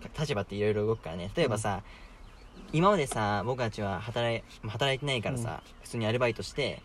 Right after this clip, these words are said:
Speaker 1: えーっと、得た給料で日々の生活費とか、遊ぶお金とか賄ってたじゃん。
Speaker 2: うん。
Speaker 1: でもさ、突然さ、こ-、あの、コロナの関係で、
Speaker 2: うん。
Speaker 1: アルバイトできなくなって、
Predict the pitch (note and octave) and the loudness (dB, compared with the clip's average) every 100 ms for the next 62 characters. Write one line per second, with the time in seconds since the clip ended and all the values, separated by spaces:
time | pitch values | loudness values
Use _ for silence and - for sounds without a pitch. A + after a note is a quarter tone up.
0 | - - - - - A2 G2 - - G2 | -16 -18 -18 -18 -8 -4 -4 -4 -6 -4
1 | - - A#2+ G#2+ G#2 A#2 G#2+ G#2+ D3 A2 | -6 -4 -2 -2 0 0 2 0 0 0
2 | E2+ - A2 F#2+ G#2+ G2 G2 - G2 - | -2 -2 -2 -2 -2 -2 -4 -6 -8 -4
3 | G2+ F#2 F#2 - A2 G#2+ G#2+ G#2+ G2+ G2+ | -4 -2 -4 -4 -2 -2 0 -2 0 -2
4 | G#2 G#2 - - - - - B2 G#2+ - | 0 -2 -4 -8 -8 -10 -4 -2 -2 -6
5 | - A2+ G2+ C#3 F#3 F#3 F#3 E3+ D3+ G#2+ | -10 -8 -4 -4 -2 2 2 4 2 2
6 | - - - G2+ G2 G2+ - D3 G#2+ G2 | -4 -12 -6 -4 -2 -4 -2 -2 -2 -2
7 | G#2 G#2+ A2 D#3+ - C#3+ B2 A2 B2 A#2+ | -4 -2 -4 -4 -6 -4 -2 0 0 0
8 | G#2 A2 G2+ F#2+ - - F#2 D#2 | 0 -2 -2 -6 -8 -6 -4 -4